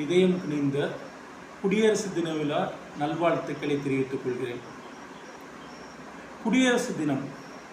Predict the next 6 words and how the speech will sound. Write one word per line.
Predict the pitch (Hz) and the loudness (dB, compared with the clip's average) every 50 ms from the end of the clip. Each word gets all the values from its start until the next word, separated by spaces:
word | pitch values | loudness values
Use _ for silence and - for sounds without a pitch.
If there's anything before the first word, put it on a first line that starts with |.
| - - - - - - 151 | -16 -16 -16 -8 -2 -2 -2
அப்படின்னா | - 147 147 151 170 156 135 | 0 0 0 2 2 2 2
என்ன? | 123 120 120 - - - - - - - - - - - - - - - - - - - - - - - - - - - - | 2 0 -4 -6 -8 -10 -14 -14 -16 -16 -16 -14 -14 -14 -14 -14 -14 -14 -14 -14 -14 -16 -16 -16 -16 -16 -14 -14 -14 -12 -8
இன்னைக்கு | - 170 165 147 139 - | -4 -2 -2 0 6 8
பல | 170 185 202 190 | 8 10 10 10
பேர் | 214 220 214 214 | 10 10 10 10
வந்து | 208 - | 8 6